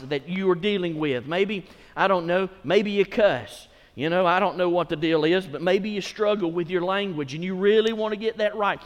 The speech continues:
And you know down deep in your heart, "I ought not talk that way. That's just not right. I, I just," and the Holy Spirit keeps pushing your button inside. The Holy Spirit is telling you, "Follow me. Follow me."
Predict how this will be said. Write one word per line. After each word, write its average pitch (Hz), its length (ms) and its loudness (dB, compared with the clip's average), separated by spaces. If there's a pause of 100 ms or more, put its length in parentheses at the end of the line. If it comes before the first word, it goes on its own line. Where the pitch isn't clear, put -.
(200)
And 220 140 -2
you 240 120 0
know 240 240 0
down 208 280 -2
deep 226 180 -6
in 220 80 -8
your 220 100 -6
heart, 190 180 -2 (240)
"I - 60 -8
ought 269 260 -4
not 240 220 -6
talk 170 320 -10
that 143 200 -8
way. 196 340 -2 (240)
That's 247 200 -14
just - 320 -12
not 269 260 -8
right. 240 380 -4
I, 247 320 -10
I 240 40 -4
just," 214 220 -2 (220)
and 175 140 -4
the 151 60 -2
Holy 233 360 -6
Spirit 202 440 -4
keeps - 240 -8 (100)
pushing 233 400 -8
your 233 140 -4
button 214 380 -4
inside. 202 580 -4 (400)
The 170 100 0
Holy 233 500 -4
Spirit 233 380 -6
is 214 140 -4
telling 220 320 -6
you, 135 120 -4 (300)
"Follow 190 880 0 (260)
me. 151 640 -6 (480)
Follow 175 520 -4
me." 165 520 -8